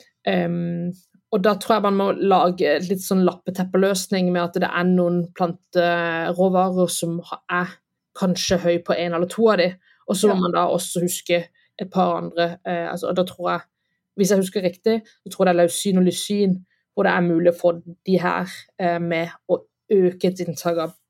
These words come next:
Speaker 1: belgfrukter, for eksempel.
Speaker 2: Ja.
Speaker 1: Og så er det metionin som er litt mer, eh, altså kjerner og nøtter, da. Men det er i hvert fall de tre aminosyrene jeg ville kanskje satt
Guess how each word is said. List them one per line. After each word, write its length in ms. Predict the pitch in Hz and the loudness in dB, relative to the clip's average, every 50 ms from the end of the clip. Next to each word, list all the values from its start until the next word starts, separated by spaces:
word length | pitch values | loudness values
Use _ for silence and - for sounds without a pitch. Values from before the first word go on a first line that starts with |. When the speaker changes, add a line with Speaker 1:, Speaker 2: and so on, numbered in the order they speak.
| _ | _
Speaker 1:
belgfrukter, 480 | - 180 190 185 - - 208 202 - 220 | -4 -4 -4 -4 -2 -4 -4 -2 -2 -2
for 140 | 208 208 185 | -2 0 0
eksempel. 340 | 202 214 196 - 226 233 220 220 _ - - - - - - - | 0 -2 -2 -2 -4 -6 -6 -6 _ -20 -20 -20 -20 -18 -4 -4
Speaker 2:
Ja. 100 | 214 - - | -4 -4 -4
Speaker 1:
Og 60 | - - | -8 -6
så 140 | - - 180 | -4 -2 0
er 80 | 190 185 | 2 2
det 80 | 196 | 4
metionin 500 | 190 185 180 185 - 202 185 180 185 185 | 4 4 2 4 4 4 4 4 4 2
som 160 | 180 185 196 190 175 | 0 0 -2 -2 0
er 80 | 175 | 0
litt 240 | 170 170 175 170 - _ 180 | 2 2 2 2 0 _ -2
mer, 240 | 175 170 175 175 170 | -2 0 -2 -4 -2
eh, 180 | 156 175 170 170 | -2 -2 -2 -4
altså 100 | 160 170 | -6 -6
kjerner 440 | 175 - - 175 165 160 165 170 170 | -6 -4 -4 -4 -6 -4 -4 -4 -2
og 80 | 170 175 | -2 -4
nøtter, 340 | 165 - _ _ 185 170 165 | -4 -8 _ _ -6 -6 -6
da. 60 | 165 _ _ _ _ _ _ _ _ _ _ _ _ _ _ - | -8 _ _ _ _ _ _ _ _ _ _ _ _ _ _ -2
Men 100 | 214 208 | 2 4
det 60 | 208 | 4
er 60 | 208 | 4
i 40 | 196 | 2
hvert 100 | 190 190 | 2 2
fall 100 | 214 196 | 2 2
de 80 | 190 208 185 | 2 0 0
tre 140 | - - 214 185 | 0 0 2 2
aminosyrene 600 | 196 202 214 220 220 208 - 226 208 202 196 196 | 4 4 4 4 2 4 2 2 2 2 2 2
jeg 40 | 180 | 4
ville 280 | 180 180 180 180 185 185 | 4 4 4 4 2 0
kanskje 320 | - 190 185 185 - 185 | 0 -2 -2 0 0 -2
satt 160 | 185 180 180 | -2 -4 -2